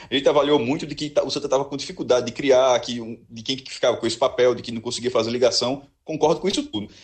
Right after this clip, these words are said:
Mas na hora de você pensar na, no, no principal do, daqueles jogadores, da característica de cada um, não funcionou. O adversário, o adversário passou o tempo todo, recuperou bola o tempo todo.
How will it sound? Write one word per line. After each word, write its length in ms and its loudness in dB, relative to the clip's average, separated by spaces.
Mas 240 0
na 140 4
hora 400 4
de 100 -8
você 240 -2
pensar 540 0
na, 160 -2
no, 340 2
no 120 -2
principal 540 4
do, 100 -6
daqueles 340 0
jogadores, 400 2
da 80 2
característica 600 0
de 60 -8
cada 260 0
um, 320 -2
não 140 -6
funcionou. 600 -4
O 60 -2
adversário, 460 2
o 180 2
adversário 460 4
passou 460 -2
o 20 -8
tempo 280 -4
todo, 160 0
recuperou 460 2
bola 320 4
o 140 -8
tempo 260 0
todo. 460 -2